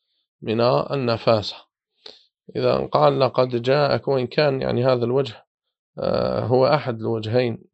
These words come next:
آه، فقرأ بالوجه الذي يوافق فيه، آه، القراء العشرة، آه، "من أنفسكم"، وقرأ أيضًا بهذا الوجه.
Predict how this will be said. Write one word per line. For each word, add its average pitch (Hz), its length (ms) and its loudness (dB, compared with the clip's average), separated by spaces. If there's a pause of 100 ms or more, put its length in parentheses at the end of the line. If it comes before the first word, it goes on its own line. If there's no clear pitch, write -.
آه، 101 180 -8
فقرأ 120 560 0
بالوجه 117 720 -2 (200)
الذي 117 260 -6
يوافق 120 440 -2
فيه، 117 380 -8 (560)
آه، 123 400 -2
القراء 117 500 -2
العشرة، 139 560 -2 (580)
آه، - 80 -6
"من 120 240 -4
أنفسكم"، 143 840 -2
وقرأ 151 480 0
أيضًا 127 240 0
بهذا 120 520 -2 (640)
الوجه. 120 380 2